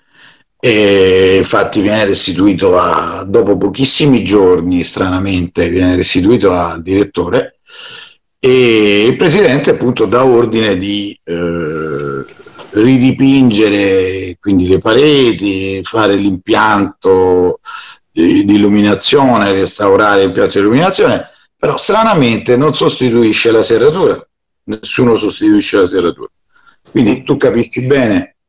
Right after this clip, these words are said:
questo è un elemento che io ho fortemente sottolineato, che in un ufficio dove viene uccisa una ragazza in quel modo lì, che poi andremo a vedere come, ma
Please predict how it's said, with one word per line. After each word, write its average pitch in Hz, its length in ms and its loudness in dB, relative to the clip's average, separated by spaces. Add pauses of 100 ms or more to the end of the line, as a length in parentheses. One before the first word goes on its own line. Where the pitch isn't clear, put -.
(180)
questo 120 260 -2
è 104 40 2
un 101 60 0
elemento 98 400 -2
che 95 80 -2
io 98 100 2
ho 95 40 0
fortemente 120 680 -2
sottolineato, 92 920 -4 (920)
che 156 140 0
in 131 320 2
un 151 80 2
ufficio 160 440 0
dove 120 200 2
viene 120 160 2
uccisa 117 400 0
una 101 160 2
ragazza 107 640 0
in 104 140 -6
quel 104 200 0
modo 98 280 0
lì, 104 200 2
che 85 160 -4
poi 98 160 -2
andremo 90 320 2
a 90 60 -2
vedere 98 340 2
come, 123 280 2
ma 87 240 -2